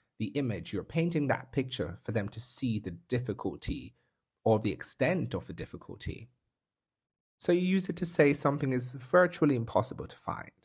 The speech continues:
This next idiom I've heard so many times growing up.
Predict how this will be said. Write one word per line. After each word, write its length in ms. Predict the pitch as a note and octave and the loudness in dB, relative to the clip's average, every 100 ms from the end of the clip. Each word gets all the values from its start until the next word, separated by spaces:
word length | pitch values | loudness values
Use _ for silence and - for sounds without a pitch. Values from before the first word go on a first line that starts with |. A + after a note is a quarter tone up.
| _ _ _ _ _ _ _ _ _ _ _ _ _ _ _ _ _ _ _ - | _ _ _ _ _ _ _ _ _ _ _ _ _ _ _ _ _ _ _ -4
This 220 | A#2 - | -2 2
next 260 | B2 B2+ - | 2 2 0
idiom 420 | A#2 G#2+ G2+ G2+ | 0 0 0 0
I've 200 | - G#2+ | 0 2
heard 260 | G#2+ G2 - | 2 0 -2
so 580 | - - - A#2 A2+ | -10 -2 4 6 6
many 420 | A2+ G#2 G2+ G2 G2+ | 6 2 0 -2 -6
times 680 | - F#2+ F2+ G2 G#2+ G#2 - | -2 0 0 -2 -4 -6 -6
growing 340 | F#2+ F#2 G#2+ | -4 0 4
up. 380 | B2 B2 B2+ | 6 6 2